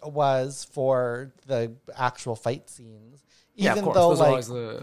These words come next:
Speaker 1: runtime, you know, it's, it's not nearly two-thirds. It's just action. Um,
Speaker 2: Yeah. The choreographer, by the way, was, uh, Yuen Woo-ping, who did,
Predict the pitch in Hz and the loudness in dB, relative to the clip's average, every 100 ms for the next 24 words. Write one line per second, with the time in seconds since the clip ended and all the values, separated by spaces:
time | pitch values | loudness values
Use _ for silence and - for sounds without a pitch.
0 | 127 143 139 139 143 117 113 107 113 117 | 0 2 2 -2 -2 0 0 -2 -8 -12
1 | - 113 92 92 127 135 113 - 135 123 | -14 -12 -10 -12 -14 -14 -14 -14 -10 -8
2 | 117 117 131 127 131 117 117 120 110 104 | -8 -14 -10 -4 -2 -2 -6 -8 -8 -12
3 | - 110 110 95 107 - 110 110 - 113 | -12 -10 -8 -8 -10 -16 -16 -14 -10 -10
4 | 95 87 - 101 123 - - - - - | -10 -12 -12 -14 -16 -20 -20 -20 -18 -8
5 | 107 123 131 123 95 107 - - _ 156 | -6 -6 -4 -6 -8 -12 -20 -20 _ -2
6 | 175 190 202 196 240 247 147 127 127 120 | 0 4 6 8 8 4 0 -2 -4 -4
7 | 120 120 117 123 123 131 143 135 - 160 | -4 -4 -6 -6 -6 -4 -4 -4 -2 -4
8 | 98 - _ _ 131 113 135 131 113 | -4 -16 _ _ -12 -6 -4 -6 -8